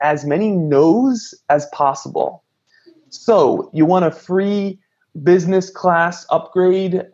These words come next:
uh, from, you know, from coach to business class? Go ask for it. But remember, if you get it, that's not, that's not, you're losing the game.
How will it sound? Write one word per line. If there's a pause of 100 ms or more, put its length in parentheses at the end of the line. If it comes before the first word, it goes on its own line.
uh,
from,
you
know,
from
coach
to
business
class? (460)
Go
ask
for
it. (120)
But
remember,
if
you
get
it, (440)
that's
not,
that's
not,
you're
losing
the
game.